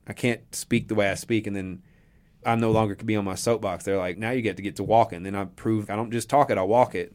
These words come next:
And they're like, "Okay, now run it." <laughs> You know, so it's, it's levels. Every time you, 'cause if you ever wanna see the, the examples and proof that we're pioneering,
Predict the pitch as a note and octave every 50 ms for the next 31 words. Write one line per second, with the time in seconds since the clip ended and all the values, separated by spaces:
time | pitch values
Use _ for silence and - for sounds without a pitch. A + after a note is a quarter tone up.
0 | - - A2 A2 A2 A2 A2 G#2+ G2+ A#2 - - A#2 A2+ A#2 B2 A#2 A2+ A#2 C3+
1 | C3+ C3 A2+ F#2 - - - D#3 - C4 - - A3 C4 - D#3+ E3 D#3+ D3+ C#3+
2 | C#3+ C#3+ - E3+ D3+ C#3+ C#3 D3 C#3 - - F3 D3+ C3 - - D#3+ D#3+ F#3+ G#3
3 | F3+ C3+ A#2+ A#2 C#3+ D#3 E3 D#3+ - F#3+ F#3+ F3+ E3+ E3+ D#3+ D#3+ - - E3 C#3+
4 | - - - - F#3+ G#3+ A3+ B3+ G#3+ G3 F3+ D3+ - - C#3 C#3+ C3+ B2+ A#2 G#2+
5 | G2 - - _ _ _ _ _ - C3 C3 A#2 A#2 A#2 G#2+ C3+ C#3+ D3 B2+ C3+
6 | C3 A#2+ A#2 G2+ - - C#3 C#3 B2 C3 - A#2 A2 G2+ F#2+ - B2 A#2 A2 G#2
7 | - B2+ B2+ B2 A#2 A#2+ C3+ D3 B2+ G#2+ G2+ G2+ -